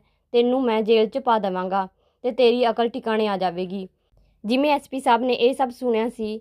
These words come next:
ਤਾਂ ਐਸ ਪੀ ਸਾਹਿਬ ਨੂੰ ਬਹੁਤ ਜ਼ਿਆਦਾ ਗੁੱਸਾ ਆਉਂਦਾ ਹੈ। ਤਾਂ ਫਿਰ ਉਹ ਜੋ ਕਾਰਵਾਈ ਕਰਦਾ ਹੈ ਸੁਣ ਕੇ ਤੁਸੀਂ ਵੀ ਹੈਰਾਨ ਰਹਿ ਜਾਓਗੇ।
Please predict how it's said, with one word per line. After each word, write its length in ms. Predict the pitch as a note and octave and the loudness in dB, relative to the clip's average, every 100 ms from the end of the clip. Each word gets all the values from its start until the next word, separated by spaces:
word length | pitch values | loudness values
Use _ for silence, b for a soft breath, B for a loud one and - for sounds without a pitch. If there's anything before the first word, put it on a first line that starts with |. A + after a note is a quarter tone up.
| _ _ _ - | _ _ _ -2
ਤਾਂ 80 | D#4 | -2
ਐਸ 140 | - | -2
ਪੀ 120 | D4+ | -6
ਸਾਹਿਬ 260 | D#4 B3 A#3+ | 2 2 2
ਨੂੰ 160 | B3+ | 0
ਬਹੁਤ 200 | A#3 C4+ | 0 0
ਜ਼ਿਆਦਾ 240 | A#3+ A3 A#3 | 0 0 0
ਗੁੱਸਾ 320 | A3+ - A#3 | -4 -4 -2
ਆਉਂਦਾ 260 | F#3+ F3 F#3 | -2 -4 -4
ਹੈ। 220 | G3 F#3 _ _ - | -6 -10 _ _ -6
ਤਾਂ 120 | A3+ | -4
ਫਿਰ 320 | A#3 C4 C4 C4 _ | -2 0 0 -2 _
ਉਹ 160 | - A#3 | -2 0
ਜੋ 180 | A#3 B3 | 2 2
ਕਾਰਵਾਈ 400 | B3 A#3 G#3+ G#3+ | 2 2 2 0
ਕਰਦਾ 360 | A3 G3 F3 G#3 | 0 -2 -2 -2
ਹੈ 180 | G#3 G#3+ _ _ | -2 -8 _ _
ਸੁਣ 200 | - B3+ | -6 -4
ਕੇ 140 | B3+ C4+ | 0 -2
ਤੁਸੀਂ 300 | B3 B3 A3+ | -4 -6 -4
ਵੀ 180 | B3+ | -4
ਹੈਰਾਨ 400 | B3+ B3 A#3 A#3 | -2 0 2 0
ਰਹਿ 160 | G#3+ G3 | 0 -2
ਜਾਓਗੇ। 440 | F#3 F#3 F#3 F#3 | -2 -4 -4 -8